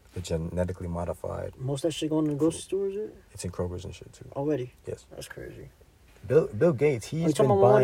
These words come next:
Speaker 2: that,
Speaker 1: up
Speaker 2: the organic food or just, like, the actual
Speaker 1: I
Speaker 2: regular?
Speaker 1: think his organic food, like, definitely the way to go.
Speaker 2: Yeah, definitely. Like, like Sprouts up here is pretty good. They got a
Speaker 1: Sprouts.
Speaker 2: lot of
Speaker 1: I actually
Speaker 2: organic
Speaker 1: been
Speaker 2: shit,
Speaker 1: starting
Speaker 2: yeah.
Speaker 1: to go there,
Speaker 2: Yeah.
Speaker 1: trying to invest in that a little bit more, 'cause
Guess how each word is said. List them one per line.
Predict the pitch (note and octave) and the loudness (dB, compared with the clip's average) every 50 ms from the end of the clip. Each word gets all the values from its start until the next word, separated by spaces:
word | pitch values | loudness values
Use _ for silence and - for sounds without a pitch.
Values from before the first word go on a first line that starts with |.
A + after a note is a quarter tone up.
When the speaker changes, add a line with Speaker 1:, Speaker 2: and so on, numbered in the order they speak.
| G3+ F#3 | 8 8
Speaker 2:
that, | - | 8
Speaker 1:
up | - - - | 6 4 4
Speaker 2:
the | E3 E3 | 6 8
organic | E3+ F3 D#3 C#3+ D#3 F3 G3+ G#3+ G3 | 8 8 8 8 8 8 8 6 2
food | - - - A#3+ A#3 A3 | -2 -4 -4 -2 6 8
or | F#3 D#3+ | 8 8
just, | D3 C#3+ C3+ - | 8 4 -2 -4
like, | - C#3+ C#3 - | -4 -4 -2 0
the | C3 | 0
actual | C3+ C#3+ C3+ - C3+ B2+ C3+ | 0 0 -2 -6 -2 2 2
Speaker 1:
I | |
Speaker 2:
regular? | C3 C3 B2+ | 2 4 4
Speaker 1:
think | E3 D3 C3 | 2 2 2
his | C3+ B2 - - - | 0 0 0 0 0
organic | G#2+ G2+ F2 - B2 C#3+ D#3 C#3+ - | 0 0 4 4 4 4 4 2 -4
food, | - - E3 E3+ E3+ D#3+ - - - - _ - _ _ - _ - _ _ - - _ _ _ _ _ | -4 -2 0 0 0 0 -4 -8 -16 -20 _ -20 _ _ -20 _ -20 _ _ -20 -20 _ _ _ _ _
like, | F2+ F2+ E2+ - _ _ _ _ - - _ _ _ _ | -4 -4 -4 -6 _ _ _ _ -20 -20 _ _ _ _
definitely | - F2+ G2+ G#2+ A2 - A2+ | -4 0 0 0 2 0 -2
the | F#2+ | 0
way | F2 E2 | 0 -2
to | D#2+ | -4
go. | - - - F#2 - _ _ | -4 -10 -12 -12 -14 _ _
Speaker 2:
Yeah, | - C#3+ B2 - - | -6 -6 -6 -6 -6
definitely. | B2 - A2+ A2+ - - - C#3+ - | -8 -8 -10 -10 -10 -16 -16 -16 -16
Like, | - - - - - | -16 -16 -20 -18 -8
like | - C#3 C3 - | -8 -6 -6 -6
Sprouts | - - E3+ E3 E3+ D#3+ - | 4 8 8 10 10 8 6
up | D3 C3 - | 0 -2 -2
here | C#3+ C3+ | -4 -4
is | B2 | -4
pretty | A2+ - - C3+ C#3 | -8 -10 -10 -8 -8
good. | C3 C3+ C3+ | -6 -6 -8
They | |
got | C3+ B2+ | -8 -10
a | - - | -12 -16
Speaker 1:
Sprouts. | - - - - D#3 D3 D3 | -10 -4 0 2 2 2 2
Speaker 2:
lot | D3 C#3+ C#3 A#2 C#3 | 4 6 6 6 6
of | - | 6
Speaker 1:
I | A#2+ | 4
actually | - C3 C3 C3 | 2 4 2 0
Speaker 2:
organic | G2 | 2
Speaker 1:
been | A2+ A2+ G#2+ | 2 2 2
Speaker 2:
shit, | G#2 | 2
Speaker 1:
starting | - A#2+ A2 G#2 | 2 2 2 2
Speaker 2:
yeah. | G2 | 2
Speaker 1:
to | F2+ | 2
go | G#2 A2 A2+ | 2 2 2
there, | A2+ A2 G#2 G2+ F#2+ - | 2 2 0 0 0 -2
Speaker 2:
Yeah. | - B2+ B2 A#2 | -2 -4 -6 -6
Speaker 1:
trying | B2 - A2+ G2+ | -2 -2 -2 -2
to | F#2 | -2
invest | F2 E2+ G2+ G#2 G#2 - - - | -2 0 0 0 0 -2 -4 -6
in | F#2 F2+ F#2 | -4 -2 -2
that | G2 F#2+ F2+ | 0 0 -2
a | D#2+ | -2
little | E2 E2+ | -4 -6
bit | E2 E2+ E2 | -8 -8 -10
more, | E2 D#2+ D#2+ D#2+ E2+ | -8 -6 -6 -6 -6
'cause | - - - F2 F2 - - - - - - - - | -8 -8 -8 -8 -8 -10 -12 -16 -18 -20 -20 -20 -20